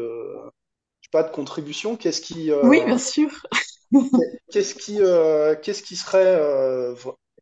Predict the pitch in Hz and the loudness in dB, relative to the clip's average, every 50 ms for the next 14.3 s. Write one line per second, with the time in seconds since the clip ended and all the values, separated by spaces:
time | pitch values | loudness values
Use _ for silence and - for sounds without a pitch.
0 | _ _ _ _ 123 - - 156 160 165 170 175 180 175 165 156 143 139 135 131 | _ _ _ _ -14 -4 -2 -2 0 0 0 -2 0 0 0 2 0 0 -2 -2
1 | 127 143 160 170 175 170 160 156 143 151 - - 160 143 135 147 151 - - - | -2 -2 -2 -2 -2 -2 0 0 0 0 -2 -4 -10 -12 -10 -12 -14 -14 -16 -20
2 | 123 - - 139 143 - _ _ _ _ _ _ _ _ _ _ _ _ _ _ | -20 -18 -16 -16 -16 -16 _ _ _ _ _ _ _ _ _ _ _ _ _ _
3 | _ _ _ _ _ _ _ _ _ _ - - - 294 277 294 320 311 269 233 | _ _ _ _ _ _ _ _ _ _ -20 -2 2 4 4 6 6 6 4 4
4 | 214 208 208 202 202 196 190 196 190 185 190 180 170 - - - - _ - 185 | 4 2 2 2 0 0 0 0 -2 -2 -2 -4 -6 -8 -10 -12 -14 _ -4 0
5 | 190 180 175 - 190 196 208 202 - 220 233 311 339 - - - _ _ _ _ | 0 0 0 -2 -4 -6 -6 -6 -6 -6 -6 -6 -8 -10 -16 -20 _ _ _ _
6 | _ _ - 202 180 175 160 160 - 175 180 202 180 165 196 202 - - 170 170 | _ _ -6 -6 -4 -4 -6 -8 -6 -4 -2 0 0 0 0 0 0 0 0 0
7 | - - 190 180 156 170 190 202 240 262 247 - - - - _ - - - - | -2 -4 -6 -4 -2 0 0 2 2 2 0 0 -2 -6 -10 _ -20 -20 -20 -20
8 | _ _ _ _ - - 233 202 - 254 269 277 - - - 233 226 233 220 233 | _ _ _ _ 0 0 0 2 4 2 2 2 2 2 0 2 2 0 -2 -2
9 | 247 285 339 262 247 214 202 196 196 - 247 - 220 202 208 196 185 175 185 _ | -2 -2 -2 -2 0 0 0 0 -2 -4 -4 -4 -4 -4 -4 -4 -6 -8 -10 _
10 | _ _ _ _ _ _ _ _ - 285 285 285 - - 269 269 254 247 247 277 | _ _ _ _ _ _ _ _ 0 0 0 2 0 0 2 2 2 2 2 2
11 | 294 302 - 262 202 208 202 - 240 233 226 220 214 220 240 220 226 240 233 226 | 2 2 2 2 0 0 0 -2 -4 -4 -4 -4 -4 -4 -6 -6 -6 -8 -8 -6
12 | 202 190 185 185 196 190 190 190 190 196 185 196 196 180 196 190 190 190 202 247 | -6 -6 -4 -2 -2 -2 0 -2 -2 -2 -2 -4 -4 -4 -2 -2 -2 -2 -4 -6
13 | 269 - - - - 185 180 170 170 - - 220 226 240 254 262 262 247 220 196 | -8 -10 -14 -10 -6 -4 -4 -4 -4 -2 0 2 2 2 0 -2 -4 -4 -4 -4
14 | 190 185 180 185 190 190 | -6 -6 -6 -6 -8 -8